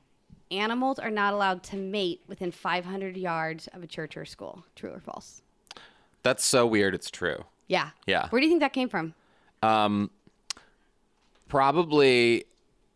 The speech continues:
Speaker 2: Ronald Reagan days of being
Speaker 1: <laughs>
Speaker 2: governor in the state, and
Speaker 1: That
Speaker 2: he
Speaker 1: makes
Speaker 2: was just
Speaker 1: sense.
Speaker 2: like, he, he was a Christian fundamentalist, and it was, like, a Christian sacrifice thing.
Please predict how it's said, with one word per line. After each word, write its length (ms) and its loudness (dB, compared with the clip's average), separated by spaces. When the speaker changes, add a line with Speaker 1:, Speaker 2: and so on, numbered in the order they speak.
Speaker 2:
Ronald 380 2
Reagan 320 4
days 340 4
of 60 2
being 220 4
Speaker 1:
<laughs> 120 4
Speaker 2:
governor 600 4
in 100 2
the 80 4
state, 400 2
and 100 -2
Speaker 1:
That 40 2
Speaker 2:
he 60 4
Speaker 1:
makes 60 4
Speaker 2:
was 100 4
just 180 0
Speaker 1:
sense. 40 -2
Speaker 2:
like, 380 2
he, 140 -2
he 260 0
was 120 4
a 40 2
Christian 360 0
fundamentalist, 800 -4
and 80 -10
it 40 -10
was, 100 -10
like, 120 -6
a 60 -6
Christian 540 0
sacrifice 720 -4
thing. 520 0